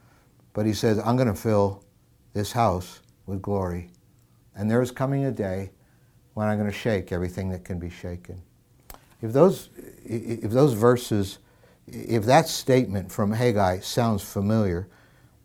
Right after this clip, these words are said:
when he says, "In a little while I will once more shake the heavens and the earth," it's probably because you read it in a New Testament book. The writer of Hebrews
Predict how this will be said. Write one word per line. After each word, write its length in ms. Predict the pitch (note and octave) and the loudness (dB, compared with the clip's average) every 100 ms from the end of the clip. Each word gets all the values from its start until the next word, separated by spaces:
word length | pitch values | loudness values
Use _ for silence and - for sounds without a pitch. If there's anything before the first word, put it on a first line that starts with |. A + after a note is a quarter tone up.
| _ | _
when 440 | - A2 G#2+ G2+ G2+ _ _ _ | -2 0 2 0 -4 _ _ _
he 100 | - | -2
says, 300 | G#2+ A#2+ G#2 | 0 4 4
"In 140 | A2 A2 | 4 6
a 60 | |
little 220 | A2+ B2+ A#2+ | 8 8 10
while 300 | A2+ G#2 G2+ | 12 10 8
I 100 | G#2+ | 4
will 160 | G#2 | 6
once 300 | G#2 A2 - | 4 0 -2
more 160 | G#2+ G2 | -2 -2
shake 420 | - G2+ F#2 - | -2 -4 -4 -6
the 80 | F2 | -2
heavens 340 | G2+ F#2 F#2 | -2 -2 -4
and 140 | F#2 F2 | -4 -4
the 80 | |
earth," 300 | F2+ E2 F#2 - _ _ _ _ _ _ - - - - - - - | -6 -8 -12 -18 _ _ _ _ _ _ -20 -20 -20 -20 -20 -20 -8
it's 180 | A2+ - | -6 -2
probably 320 | C3+ E3+ E3 | 4 6 6
because 400 | A#2+ - A#2+ G2 | 2 0 0 0
you 140 | A2 | 0
read 240 | G#2+ A#2 A#2 | 2 2 4
it 240 | A2+ - _ - | 2 -2 _ -6
in 140 | A2 | -2
a 80 | A2 | 0
New 160 | B2+ F3+ | 0 -2
Testament 520 | - E2 - D#2+ E2 | -4 -8 -10 -14 -14
book. 280 | D#2+ - - _ _ _ _ _ _ - | -18 -18 -20 _ _ _ _ _ _ -12
The 200 | G#2+ A2 | 0 4
writer 280 | A#2+ C#3 D3 | 8 8 6
of 80 | B2 | 2
Hebrews 640 | A#2 C3 D3+ A2 F2 - | 0 0 0 0 -4 -6